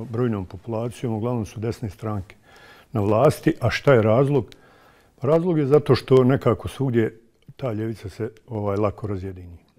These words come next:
Da li je to, da li je to, izvinjam se, da li je to z-, zbog toga što su ljudi slobodoumni na ovoj lijevoj strani? Ne znam, tragao sam, ispitivao, ovaj, razmišljao o tome š-,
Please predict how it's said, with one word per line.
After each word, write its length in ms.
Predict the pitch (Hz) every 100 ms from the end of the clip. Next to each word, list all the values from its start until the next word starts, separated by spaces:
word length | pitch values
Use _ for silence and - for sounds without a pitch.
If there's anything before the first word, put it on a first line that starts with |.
| -
Da 140 | 110
li 120 | 175 190
je 120 | 143
to, 180 | 127 120
da 160 | 135 123
li 100 | 160
je 100 | -
to, 80 | 117
izvinjam 300 | 113 131 92
se, 100 | 98
da 100 | 101
li 120 | 87
je 60 |
to 220 | 80 160 143
z-, 100 | 120 -
zbog 240 | 113 127
toga 220 | - 131
što 160 | 107 113
su 180 | - 117 165
ljudi 240 | 131 117
slobodoumni 840 | 98 - 107 104 104 117 113 107 101 -
na 120 | 110
ovoj 180 | 104 101
lijevoj 280 | 107 104 98
strani? 440 | - 110 107 107 98 _ _ - - _
Ne 140 | 113 123
znam, 320 | 117 131 113 -
tragao 400 | - 120 120 110
sam, 300 | 107 113 110 - _ _ _ _ -
ispitivao, 920 | 113 - 101 117 123 123 117 110 107 -
ovaj, 360 | 110 107 101 104
razmišljao 580 | 110 113 127 131 139
o 40 | 120
tome 380 | - 117 104 95
š-, 140 | -